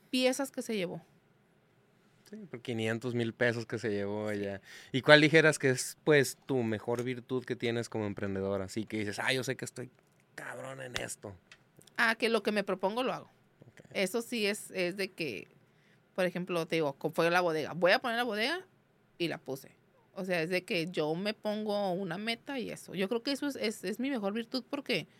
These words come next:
Speaker 1: yo, yo aguanto un friego. O sea,
Speaker 2: Ujú.
Speaker 1: yo aguanto un friego de tormentas, pero si tengo claro qué es lo que quiero hacer,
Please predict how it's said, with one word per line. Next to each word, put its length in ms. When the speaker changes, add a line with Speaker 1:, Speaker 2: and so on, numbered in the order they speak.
Speaker 1:
yo, 680
yo 140
aguanto 300
un 80
friego. 340
O 80
sea, 160
Speaker 2:
Ujú. 80
Speaker 1:
yo 500
aguanto 560
un 140
friego 340
de 60
tormentas, 560
pero 340
si 180
tengo 460
claro 340
qué 100
es 40
lo 80
que 120
quiero 220
hacer, 220